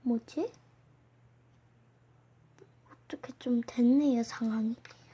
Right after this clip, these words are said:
어, 상황이 어떻게 좀 됐네요. 아, 제가 아몬드 토핑을 금방 만들었거든요.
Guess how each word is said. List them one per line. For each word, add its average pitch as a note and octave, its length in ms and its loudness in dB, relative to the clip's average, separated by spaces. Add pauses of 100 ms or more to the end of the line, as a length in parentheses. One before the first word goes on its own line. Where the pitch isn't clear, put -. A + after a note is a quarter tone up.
(140)
어, C4 240 4 (840)
상황이 D4 420 4
어떻게 - 380 -8
좀 A3 260 -2
됐네요. A#3 580 4 (1600)
아, D4 680 4 (1500)
제가 - 560 -8
아몬드 F4 540 0
토핑을 B3 480 -2
금방 A3+ 360 0
만들었거든요. A3 840 -4